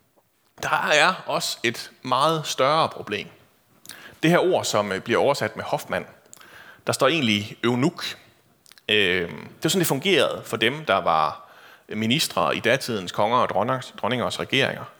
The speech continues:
Øh, på nogle måder, <laughs> øh, lidt som i dag, men lidt mere bogstaveligt dengang. Det kostede lige, at man blev kastreret.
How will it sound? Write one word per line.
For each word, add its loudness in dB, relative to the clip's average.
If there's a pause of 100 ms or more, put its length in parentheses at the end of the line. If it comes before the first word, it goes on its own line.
(880)
Øh, 4
på -4
nogle 2
måder, 4 (180)
<laughs> -14
øh, 4
lidt 0
som -2
i -6
dag, 2
men -8
lidt -2
mere 2
bogstaveligt 0
dengang. 2 (500)
Det -2
kostede 2
lige, 0
at 0
man 4
blev 0
kastreret. 0